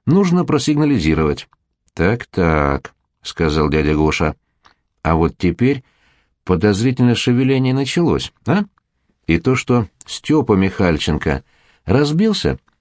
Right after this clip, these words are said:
теперь совсем по-другому смотрится». «Имеешь в виду железку в камере?» спросил Лаврик. «Ее самую», — сказал дядя Гоша. Ребята не в курсе? Ситуация такая. Любил Степа погонять на двухколесном друге,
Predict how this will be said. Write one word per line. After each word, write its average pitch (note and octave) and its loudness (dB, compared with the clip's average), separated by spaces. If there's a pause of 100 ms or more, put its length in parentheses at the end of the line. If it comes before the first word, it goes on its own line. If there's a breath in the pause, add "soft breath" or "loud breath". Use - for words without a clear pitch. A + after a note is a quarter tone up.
(100)
теперь E2+ 0
совсем A2 0
по-другому B2 0
смотрится». A2+ 0 (960)
«Имеешь F2 2
в F2 0
виду F#2+ 2
железку G#2 0
в - -18
камере?» C3 0 (200)
спросил F2 0
Лаврик. D#2+ 0 (540)
«Ее F3+ 2
самую», — D2 -2 (280)
сказал D#2+ 0
дядя D#2 2
Гоша. D#2 0 (320)
Ребята G2 0
не C3+ 2
в C3 -6
курсе? G3 -2 (680)
Ситуация G3 0
такая. E2+ 0 (840)
Любил A2+ 4
Степа E3 -2
погонять B2+ 0
на B2 2
двухколесном C#3 0
друге, D2 0